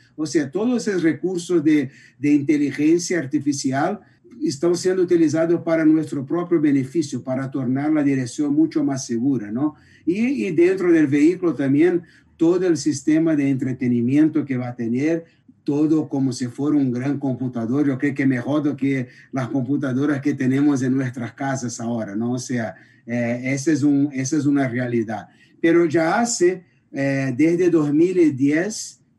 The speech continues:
cuando empezamos a, a, a lanzar la, las plataformas para vehículos autónomos, ya, ya, ya, ya habíamos contratos firmados con las grandes compañías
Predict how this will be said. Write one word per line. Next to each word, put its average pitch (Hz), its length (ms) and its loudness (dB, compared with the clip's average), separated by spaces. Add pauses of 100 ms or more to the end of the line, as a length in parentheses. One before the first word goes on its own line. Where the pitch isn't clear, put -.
(100)
cuando 147 240 0
empezamos 165 800 0
a, 143 260 0
a, 131 480 -6
a 131 60 0
lanzar 143 720 -2
la, 135 320 -2
las 120 260 -6
plataformas 165 840 -4
para 143 220 -4
vehículos 131 640 0
autónomos, 143 800 -2 (180)
ya, 143 300 -4
ya, 139 240 -4
ya, 139 320 -4
ya 135 160 -4
habíamos 185 720 -2
contratos 147 1160 -2
firmados 143 640 0
con 139 160 -4
las 123 160 -4
grandes 135 220 -4
compañías 139 760 2